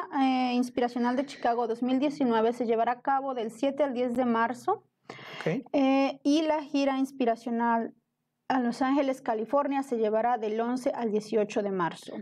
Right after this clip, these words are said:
Speaker 1: Pues, eh, aún no sé exactamente cuáles son los programas que, o los seminarios que estaremos impartiendo, pero yo sé que tú los tienes, entonces
Speaker 2: Sí, vamos a empezar con el Chicago, que está en pantalla, amigos. Ustedes pueden mirar la gira en Chicago, que es del siete al diez.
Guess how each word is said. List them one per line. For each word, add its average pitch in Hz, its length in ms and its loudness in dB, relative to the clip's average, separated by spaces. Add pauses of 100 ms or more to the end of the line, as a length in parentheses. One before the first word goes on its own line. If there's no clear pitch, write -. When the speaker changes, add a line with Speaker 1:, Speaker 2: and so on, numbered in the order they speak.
(440)
Speaker 1:
Pues, - 440 -8 (100)
eh, 220 440 0
aún 226 320 2
no 247 160 2
sé 233 180 0
exactamente 233 720 -4 (140)
cuáles 226 280 -2
son 220 160 -8
los 214 160 -4
programas 208 500 -2
que, 185 300 -2
o 180 160 0
los 180 220 -2
seminarios 233 440 2
que - 60 -6
estaremos 226 440 -2
impartiendo, 285 800 0
pero 214 180 2
yo 214 140 2
sé 233 140 -2
que 226 100 0
tú 220 120 -2
los 196 220 0
tienes, 254 400 -2
entonces 220 280 -4
Speaker 2:
Sí, 196 220 2
vamos 208 280 -4
a 233 40 0
empezar 214 260 -2
con 214 120 -6
el 180 60 -6
Chicago, 196 360 0
que 170 80 -6
está 208 140 -4
en 202 100 -4
pantalla, 175 400 -2
amigos. 165 300 -6
Ustedes 214 280 0
pueden 202 280 -2
mirar 190 200 2
la 196 100 0
gira 190 180 0
en 185 60 -4
Chicago, 185 340 0
que 185 100 -2
es 180 60 -4
del 170 160 0
siete 185 280 -2
al 165 120 -2
diez. 208 240 -4